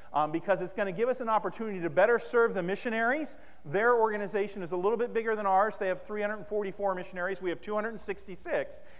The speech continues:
And together, we're gonna have about six hundred missionaries serving in over fifty countries around the world.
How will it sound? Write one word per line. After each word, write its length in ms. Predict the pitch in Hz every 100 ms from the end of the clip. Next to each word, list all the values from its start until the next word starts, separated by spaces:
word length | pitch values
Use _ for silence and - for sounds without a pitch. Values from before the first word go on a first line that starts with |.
| -
And 160 | 180 175
together, 480 | 185 151 233 208 185
we're 120 | 180
gonna 160 | 180
have 140 | 175 185
about 260 | 160 160
six 320 | 165 - 247 -
hundred 240 | 247 254
missionaries 600 | 214 196 160 151 147 147 - -
serving 640 | - - 226 208 165 147 143 - -
in 100 | 165
over 240 | 175 160
fifty 440 | - 196 185 208
countries 500 | 185 190 170 - 143
around 260 | 147 139 131
the 80 | 127
world. 380 | 123 127 113